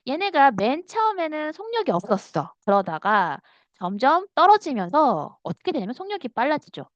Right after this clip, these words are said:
즉, 갖고 있던 위치 에너지가 약간 운동 에너지로 전환이 되는 느낌인데 그걸 수치상으로 정확하게 한번 알아보려고 합니다. 근데 저는 여기에 나온 대로 하지 않고 선생님만의 스타일로 여러분을 일단 좀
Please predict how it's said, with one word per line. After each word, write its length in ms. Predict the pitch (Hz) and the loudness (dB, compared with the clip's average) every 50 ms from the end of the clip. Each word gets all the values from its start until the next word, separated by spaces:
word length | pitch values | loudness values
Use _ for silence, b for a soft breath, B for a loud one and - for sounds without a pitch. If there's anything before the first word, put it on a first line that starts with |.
| _ | _
즉, 200 | - - 175 165 B B B B B | -6 -4 -4 -4 B B B B B
갖고 340 | B - - 190 _ - 339 | B -10 -10 -10 _ 0 0
있던 220 | 427 - - 415 320 | 0 0 -2 -6 -6
위치 260 | 208 - - - 311 | -6 -10 -8 -6 -4
에너지가 320 | 247 190 202 202 214 214 196 | -4 -2 -2 -4 -4 -4 -4
약간 260 | 156 - - - 185 | -6 -6 -8 -8 -8
운동 220 | 170 185 262 330 339 | -4 0 0 0 0
에너지로 500 | 247 185 180 185 175 233 330 440 480 453 _ | 0 -4 -4 -6 -4 0 0 0 0 -2 _
전환이 360 | - - 180 180 240 302 311 | -14 -10 -6 -4 -4 -4 -4
되는 180 | 247 190 196 202 | -4 -6 -6 -6
느낌인데 640 | 165 180 - 294 277 214 170 254 302 277 202 147 - b b b b b - | -8 -8 -6 -4 -4 -2 2 2 2 2 2 0 -4 b b b b b -12
그걸 180 | 262 240 311 330 | -4 -2 -2 -2
수치상으로 560 | - - - - - 480 440 453 403 370 359 | -2 -8 -12 -4 -4 -4 -4 -2 -6 -6 -6
정확하게 420 | - 202 185 240 240 294 269 233 247 | -6 -2 -4 -4 -2 -4 -6 -4 -4
한번 140 | 226 196 151 | -6 -6 -8
알아보려고 520 | 131 156 190 220 226 190 170 185 180 170 | -6 0 2 2 2 2 -2 -6 -6 -8
합니다. 640 | 170 - 349 403 427 349 202 175 160 180 233 311 392 - B B B B B B | -8 -6 -6 -4 -4 -2 -2 0 2 4 6 6 4 4 B B B B B B
근데 220 | B - 202 220 240 | B -6 0 0 0
저는 480 | 226 - 185 170 247 359 349 247 170 - _ _ _ _ _ _ - | 0 0 -4 -2 0 0 0 -2 -4 -6 _ _ _ _ _ _ -8
여기에 280 | 175 180 214 247 262 240 | -8 -6 -2 0 0 0
나온 340 | 202 175 160 180 233 277 277 | 0 -2 -2 -2 -2 -2 0
대로 560 | 285 277 262 247 233 226 233 247 262 247 208 | 2 2 2 2 2 2 2 2 0 0 -2
하지 300 | 208 220 311 311 - 302 | -2 -4 -8 -8 -8 -6
않고 300 | 233 175 156 - - - 247 | -6 -8 -8 -8 -4 -4 -2
선생님만의 680 | - 370 392 415 440 453 440 403 349 294 254 220 208 214 | -2 -2 -2 -2 -2 -4 -4 -2 0 0 0 0 -2 -6
스타일로 540 | - - _ - 311 294 277 247 233 214 190 | -8 -14 _ -6 -4 -4 -4 -4 -4 -4 -6
여러분을 600 | 165 160 175 180 185 180 175 170 165 175 208 - - | -4 -4 -4 -6 -6 -6 -6 -6 -6 -8 -8 -6 -2
일단 420 | 285 339 339 _ - 262 247 214 | -2 -2 -2 _ 0 0 0 0
좀 160 | 202 180 151 | -4 -8 -10